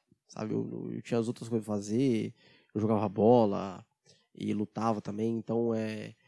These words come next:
namorar eu achava que ia ser uma perca de tempo pra mim, sabe? Eu tinha muito, eu queria fazer outras coisas. É bobo, né? Bocoió, sabe? Que acha que vai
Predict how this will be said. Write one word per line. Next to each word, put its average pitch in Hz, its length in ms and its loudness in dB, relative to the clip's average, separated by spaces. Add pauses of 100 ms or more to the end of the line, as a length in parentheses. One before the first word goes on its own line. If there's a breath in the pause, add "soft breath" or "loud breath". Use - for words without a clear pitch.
(360)
namorar 113 680 2
eu 113 160 2
achava 113 320 0
que 117 120 -2
ia 113 40 4
ser - 140 -2
uma 113 80 2
perca 123 280 -2
de 123 100 -6
tempo 110 420 -4
pra 110 160 -4
mim, 98 240 -6
sabe? - 320 -10
Eu - 60 -20
tinha - 160 -12
muito, - 220 -10
eu - 40 -20
queria 117 160 0
fazer 113 160 0
outras 113 240 -2
coisas. - 480 -4 (400 soft breath)
É - 120 2
bobo, 156 460 6
né? 110 80 -4
Bocoió, 151 540 4
sabe? 147 320 -2
Que 127 80 4
acha 127 220 4
que - 140 -8
vai 113 340 6